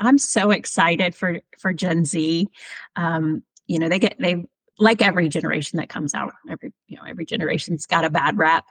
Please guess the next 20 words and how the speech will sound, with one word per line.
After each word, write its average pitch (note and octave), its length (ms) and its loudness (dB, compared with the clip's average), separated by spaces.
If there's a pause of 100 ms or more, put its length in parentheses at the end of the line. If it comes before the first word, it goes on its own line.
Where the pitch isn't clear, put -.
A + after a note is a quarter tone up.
(360)
but F3+ 240 2 (920)
Gen D4+ 320 4
Z, G#3+ 600 6
they've C#4+ 240 2
got B3 220 2
some G3 160 -2
super G3 320 -2
cool F#3 240 -2
qualities, F3 560 0
and F#3+ 160 4
I G3 140 6
think A#3 360 0
they're G#3 320 2
gonna G#3+ 200 6
be G3 120 2
what F3 140 0
the F#3 80 -2
fire F3 240 4
service F#3 380 -4
needs F#3+ 520 0